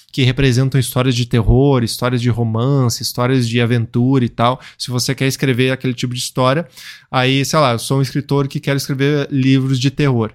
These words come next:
Aí eu compro essas revistas, essas listas telefônicas do meio literário dos anos noventa, oitenta, enfim, e encontro esses agentes que lidam com histórias de terror, ou são especialistas em histórias de terror,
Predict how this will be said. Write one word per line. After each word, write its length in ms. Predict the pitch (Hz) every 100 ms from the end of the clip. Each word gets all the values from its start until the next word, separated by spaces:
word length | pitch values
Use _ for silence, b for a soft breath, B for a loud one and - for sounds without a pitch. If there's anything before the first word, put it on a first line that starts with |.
| B B B B
Aí 340 | - 117 123 135
eu 320 | 143 147 147 _
compro 360 | - 143 160 160
essas 240 | - 147
revistas, 560 | 151 120 117 135 - 123
essas 320 | 117 - 113
listas 500 | 117 123 147 147 139
telefônicas 760 | - 123 - 123 127 135 131
do 120 | 117 117
meio 180 | 113
literário 580 | 117 117 120 117 113 120
dos 200 | 117 113
anos 360 | 120 117 104 -
noventa, 640 | 123 113 101 110 127 117
oitenta, 480 | 107 - 117 123 117
enfim, 340 | 104 123 131 147 B B B 127
e 680 | 131 131 135 131 131 127 127 -
encontro 580 | 143 135 147 156 180 170
esses 280 | 156 147
agentes 720 | 147 131 120 131 147 151 156 -
que 280 | - 156
lidam 460 | 180 151 147 147 156
com 160 | 156 151
histórias 400 | 147 139 135 139
de 80 |
terror, 440 | 135 135 120 139 123
ou 40 |
são 160 | 110 123
especialistas 720 | 120 131 - 123 131 135 127
em 40 |
histórias 300 | 123 127 120
de 60 | 120
terror, 280 | 127 117